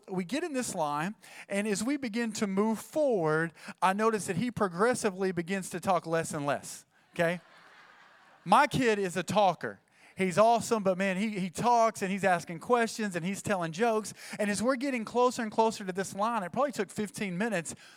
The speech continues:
man, he's just not saying hardly anything at all. And I'm looking at him, and he's just kinda like,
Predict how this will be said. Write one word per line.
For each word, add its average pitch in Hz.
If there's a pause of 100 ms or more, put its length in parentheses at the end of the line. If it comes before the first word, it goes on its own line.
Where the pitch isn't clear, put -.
(160)
man, 226
he's 311
just 254
not 226
saying 214
hardly 185
anything 196
at 156
all. 127 (720)
And 202
I'm 208
looking 247
at 202
him, 190
and 190
he's 220
just 202
kinda 196
like, 156